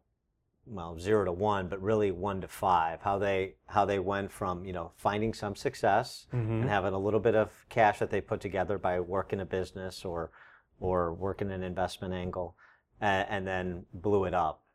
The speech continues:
Speaker 1: And,
Speaker 2: Right.
Speaker 1: you know, we, we, it, it's interesting to me because we think about, um, you know, the millionaire, and then we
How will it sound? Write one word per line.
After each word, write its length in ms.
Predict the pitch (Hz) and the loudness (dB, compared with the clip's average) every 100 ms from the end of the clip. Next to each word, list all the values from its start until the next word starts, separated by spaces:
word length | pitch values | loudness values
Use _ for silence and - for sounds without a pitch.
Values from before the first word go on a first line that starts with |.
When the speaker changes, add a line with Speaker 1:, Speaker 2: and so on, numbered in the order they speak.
| - | -4
Speaker 1:
And, 140 | 110 120 | 4 6
Speaker 2:
Right. 240 | 110 113 | 6 4
Speaker 1:
you 40 | |
know, 140 | 113 104 | 2 4
we, 180 | 113 113 | 2 0
we, 160 | 107 113 | 0 0
it, 320 | 113 127 110 | 0 -2 0
it's 160 | - - | 0 2
interesting 400 | 139 135 113 104 | 4 2 2 0
to 60 | |
me 160 | 98 98 | 2 0
because 320 | 98 95 101 | 0 -2 -2
we 120 | 98 | -2
think 260 | 92 123 113 | 2 2 2
about, 440 | 104 101 95 90 | 6 6 6 4
um, 300 | 98 90 87 - _ _ _ - - - | 0 2 0 -8 _ _ _ -14 -10 -2
you 80 | |
know, 100 | 92 | 0
the 100 | 90 | 2
millionaire, 800 | 104 123 131 117 101 92 90 92 - | 6 8 8 6 4 2 2 0 -2
and 140 | 107 | -2
then 220 | 101 101 98 | -2 -2 -2
we 240 | 95 | -4